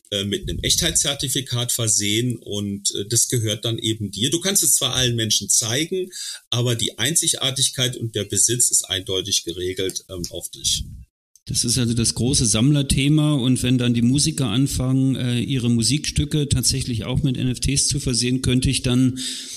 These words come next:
Speaker 2: Besitzer des, äh, Songs Imagine werden oder keine Ahnung, irgendwie sowas, wenn Warner den jemals wieder rauslässt. Äh, oder ich könnte mir eine Schraube am Eiffelturm kaufen, wenn, äh, die Stadt Paris sagt,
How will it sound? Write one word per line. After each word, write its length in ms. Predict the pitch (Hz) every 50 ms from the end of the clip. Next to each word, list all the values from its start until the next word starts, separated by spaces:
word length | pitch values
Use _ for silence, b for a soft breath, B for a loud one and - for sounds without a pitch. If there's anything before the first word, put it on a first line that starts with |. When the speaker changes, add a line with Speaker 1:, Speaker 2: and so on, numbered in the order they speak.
| B B B _ _
Speaker 2:
Besitzer 680 | 135 117 - 151 156 - - - 156 151 151 151 151
des, 680 | 131 131 131 135 127 - - - - - - - - 117 113
äh, 340 | 120 123 123 127 123 123 117 117 113 - -
Songs 460 | - - - 123 127 135 139 131 -
Imagine 580 | - 143 127 127 127 139 143 - 135 127 120 110
werden 480 | 113 107 110 113 113 113 123 123 117
oder 300 | 98 92 120 113 113 117
keine 280 | 117 - 123 120 127 127
Ahnung, 260 | 131 139 131 120 107
irgendwie 260 | 113 113 110 101 120
sowas, 320 | 107 110 98 107 107 - 117
wenn 140 | 113 107 98
Warner 300 | 101 104 113 120 113 110
den 180 | 104 113 113
jemals 360 | 113 113 113 110 107 - -
wieder 140 | 120 104 101
rauslässt. 800 | 95 92 95 87 101 107 104 - - 113 113 120 - - - 107 B B B B B B _
Äh, 140 | - 135 120
oder 300 | 113 113 - - 131 135
ich 100 | 135 -
könnte 240 | - - 160 165 -
mir 120 | 135 143
eine 120 | 135 131 123
Schraube 360 | - - 127 127 139 139 135
am 120 | 123 131
Eiffelturm 580 | 123 147 180 - - 127 - - 113 107 107 107
kaufen, 640 | - - 98 90 95 87 87 123 127 147 151 98 113
wenn, 360 | 123 123 120 123 123 120 95
äh, 420 | 117 123 120 120 120 107 123 120 117
die 80 | 120
Stadt 220 | 113 - 120 110 -
Paris 340 | 123 120 120 127 131 127 -
sagt, 400 | - 123 127 131 127 - -